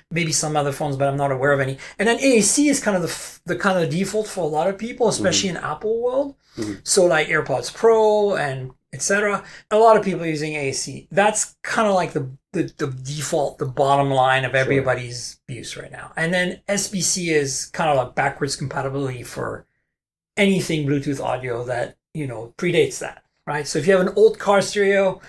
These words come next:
Speaker 1: in your car, S B C. If you have an old pair of headphones or earbuds, that's Bluetooth, S B C probably. Some of them have A C, and then now some of them have L dac, and then, of course, now aptX has been around for a while. But as you said, there's so many versions of aptX that are really complicated for people.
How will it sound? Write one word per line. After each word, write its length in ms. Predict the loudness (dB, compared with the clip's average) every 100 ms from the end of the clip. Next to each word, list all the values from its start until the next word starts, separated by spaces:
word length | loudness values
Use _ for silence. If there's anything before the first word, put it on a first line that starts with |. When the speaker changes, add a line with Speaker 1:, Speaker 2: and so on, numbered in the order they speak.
| -20 -20 _
Speaker 1:
in 100 | -2
your 140 | -2 0
car, 420 | 2 2 2 0
S 280 | 0 0 -2
B 80 | -8
C. 260 | -10 -10
If 240 | -6 -4 0
you 80 | 0
have 140 | 2
an 60 | 2
old 200 | 2 4
pair 120 | 4
of 40 |
headphones 460 | 4 2 0 -4 0
or 80 | 0
earbuds, 480 | 2 2 2 0
that's 260 | -4 -6 -8
Bluetooth, 560 | -4 -4 -2 -2 -4 -10 -6
S 220 | -6 -6
B 100 | -8
C 220 | -10 -12
probably. 480 | -10 -10 -10 -12 -18 _ -20 -20 -2
Some 220 | 2 4
of 80 | 4
them 160 | 4
have 160 | 2 4
A 180 | 4 4
C, 460 | -2 -4 -6 -8
and 160 | -6 -4
then 240 | -2 -2
now 260 | 0 0 0
some 220 | -2 -4
of 100 | -4
them 140 | -6 -6
have 120 | -2
L 160 | -2
dac, 400 | 2 2 4 2
and 140 | -2 -6
then, 140 | -8
of 100 | -10
course, 320 | -8 -6 -6
now 320 | -6 -8 -8 -12 -20 -4
aptX 440 | -2 2 2 2 0
has 100 | -6
been 140 | -6
around 280 | -2 -2 -2
for 100 | 0
a 40 |
while. 240 | 2 4 4
But 140 | 2
as 140 | 2 0
you 60 |
said, 200 | 0 0
there's 180 | 0 0
so 140 | 0
many 200 | 2 0 0
versions 380 | 0 0 0
of 100 | 0
aptX 460 | 0 -2 -4 -4 -4
that 100 | 0
are 80 | 2
really 220 | 2 0
complicated 540 | -2 -4 -2 2 2
for 120 | 0 -4
people. 500 | -4 -8 -6 -8